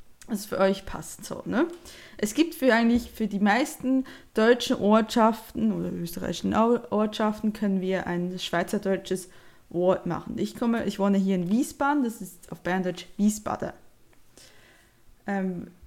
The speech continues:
wenn man nach Frankfurt guckt zum Beispiel, ist es Frankfurt. Es ist kein großer Unterschied. Wenn man nach, äh, Berlin schaut, ist es Berlin. Auch relativ ähnlich.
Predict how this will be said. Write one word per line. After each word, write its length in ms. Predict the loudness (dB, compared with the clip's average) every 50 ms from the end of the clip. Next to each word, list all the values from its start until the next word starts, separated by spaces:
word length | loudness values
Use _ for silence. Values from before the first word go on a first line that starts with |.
| -20 -20
wenn 380 | -14 -10 -8 -6 -4 -2 0 0
man 120 | 2 2
nach 160 | 2 2 0
Frankfurt 560 | 0 0 2 0 2 2 2 0 0 0 -4 -16 -18 -8
guckt 380 | 0 2 2 2 2 0 -4 -2
zum 100 | 0 2
Beispiel, 460 | 4 4 2 2 0 0 0 2 0
ist 180 | 0 -2 -8
es 240 | -12 -14 -14 -14 -18 -20 -20 -20 -20 -14
Frankfurt. 600 | -6 -2 0 0 0 -2 -4 -8 -10 -10 -12 -16 -20 -20 -20 -14
Es 100 | -12 -10
ist 360 | -10 -10 -10 -6 -6 -6 -4 0
kein 240 | 2 4 4 4
großer 340 | 2 2 0 0 0 0 -2
Unterschied. 460 | -4 -4 -8 -8 -10 -10 -10 -10 -8 -6
Wenn 120 | -4 -2
man 200 | 0 0 0 0
nach, 340 | 0 -2 -4 -6 -8 -12 -10
äh, 200 | -8 -6 -6 -6 -4
Berlin 340 | -2 -2 -2 0 0 0 0 -2 -4 -6 -10 _ -20 -16 -14 -8
schaut, 320 | -2 2 2 2 2 0
ist 120 | -6 -8 -8
es 180 | -12 -12 -14 -20 _ -20 -20 -20 -20 -8 -2
Berlin. 420 | 0 0 2 2 2 2 4 2 2 0 -4 -10 -12 -18 -20 -20 -20 _ _ _ _ -20 -10 -4
Auch 220 | -4 -4 -2 0
relativ 440 | 0 2 2 2 0 -2 -4 -6 -6 -2
ähnlich. 640 | 0 0 2 2 2 2 2 2 0 -2 -4 -14